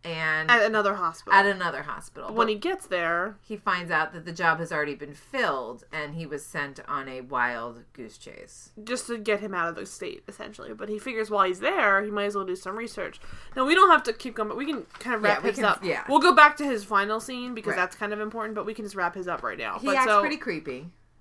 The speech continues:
Speaker 2: Always creepy. So, when he, when he is out there, he goes to the, the, I don't know why, I guess 'cause maybe,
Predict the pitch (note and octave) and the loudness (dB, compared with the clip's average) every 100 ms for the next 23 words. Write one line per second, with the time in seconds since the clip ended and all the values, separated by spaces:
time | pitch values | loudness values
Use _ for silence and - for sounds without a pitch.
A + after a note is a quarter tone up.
0 | _ - - - C#4 E4 D#4 - G#3 G#3 | _ -20 -20 -4 4 4 4 -2 -4 -2
1 | - A#3+ G#3+ A3 G#3 A#3+ C#4 D4 - C#4+ | -2 -2 -6 -12 -8 0 2 0 -2 -2
2 | D#4+ F#4 B3+ A#3 A3+ G3 F#3 F#3+ G#3 A3 | 0 0 4 2 4 2 2 2 0 -4
3 | G#3+ A#3 B3 A#3+ - - A3+ G#3+ G#3 G3 | 6 6 6 2 -10 -8 -6 -6 -8 -10
4 | G3 - - G3+ F#3 - - F#4+ C#5+ B4+ | -12 -16 -16 -10 -10 -10 0 2 6 6
5 | C#4 C#4 C#4 C4+ C4+ - B3+ G4 - D#4+ | 6 6 6 2 -4 -4 -2 -2 -2 -8
6 | B3 C4 B3 A#3+ | -6 -6 -6 -10